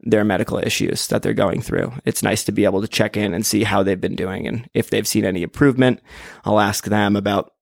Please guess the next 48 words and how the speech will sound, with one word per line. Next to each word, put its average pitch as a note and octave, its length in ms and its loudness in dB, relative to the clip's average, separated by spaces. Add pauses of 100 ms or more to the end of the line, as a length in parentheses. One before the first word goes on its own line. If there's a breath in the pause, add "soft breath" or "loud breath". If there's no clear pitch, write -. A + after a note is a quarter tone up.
the A2 120 0
last A2 240 2
product G#2 320 0
that E2 120 -4
I - 60 -6
sold - 260 -8
them - 200 -6
and G#2 140 -8
how G#2+ 300 0
that G#2 200 -2
worked G#2 240 -4
for - 120 -8
them. - 280 -12
If - 80 -14
there's - 580 -2 (140)
something A2 420 0
that's G#2 220 0
not A2 220 4
working G2+ 260 -4
for D2+ 200 -6
them D#2 160 -6
for - 140 -4
their E2+ 120 -6
medical - 320 -6
regimen. A2 580 -10
One B2+ 220 4
thing C#3 180 4
that A#2 100 4
we A#2 100 4
unfortunately A2 540 0
cannot A2 440 0
do F#2+ 360 0
is F#2 600 -2
make A#2 220 4
any A#2+ 260 4
sort A#2 220 2
of G2+ 100 -4
claims D#2+ 640 -6
about G2 320 -4
what A2 260 0
this F#2+ 200 -4
product F#2+ 420 -6
is G#2 140 -8
going E2 240 -4
to G#2+ 100 -6
do F#2+ 180 -6
for G#2 200 -8
them. G2+ 360 -10